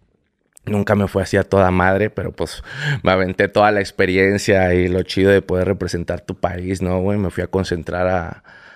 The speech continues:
allá a Ciudad de México también, donde estaban, pues, los olímpicos y gente, pues, ya pesada, güey, con la que yo veía desde la casa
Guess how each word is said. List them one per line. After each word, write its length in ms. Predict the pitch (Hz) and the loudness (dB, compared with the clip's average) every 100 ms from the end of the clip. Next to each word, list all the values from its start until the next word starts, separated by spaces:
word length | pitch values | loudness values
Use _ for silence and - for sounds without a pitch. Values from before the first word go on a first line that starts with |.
| _ | _
allá 240 | 87 90 | -2 -2
a 40 | |
Ciudad 260 | 87 95 87 | 0 0 2
de 100 | 85 | 0
México 380 | 85 85 - 82 | -4 -8 -10 -8
también, 480 | - 80 82 87 87 | -6 -6 -6 -6 -8
donde 200 | 87 82 | -8 -10
estaban, 560 | - - 90 90 90 - _ - - _ | -8 -6 -6 -12 -16 -20 _ -20 -20 _
pues, 120 | - 87 | -6 -6
los 200 | 90 - | -6 -6
olímpicos 680 | 85 87 92 - - 85 - | -6 -6 -6 -6 -6 -8 -8
y 40 | |
gente, 340 | - 92 - | -10 -10 -8
pues, 220 | 92 90 87 | -10 -12 -8
ya 380 | 85 82 85 - | -8 -8 -10 -10
pesada, 420 | - - - - | -10 -8 -8 -4
güey, 220 | - - | -4 -4
con 240 | - 85 85 | -6 -8 -8
la 80 | |
que 600 | 85 90 85 82 82 - - | -8 -6 -6 -6 -8 -14 -16
yo 200 | 90 90 | -8 -4
veía 240 | 98 101 | -2 0
desde 220 | 98 85 | -2 -4
la 120 | 85 - | -8 -10
casa 540 | - 90 98 87 - | -12 -8 -8 -8 -12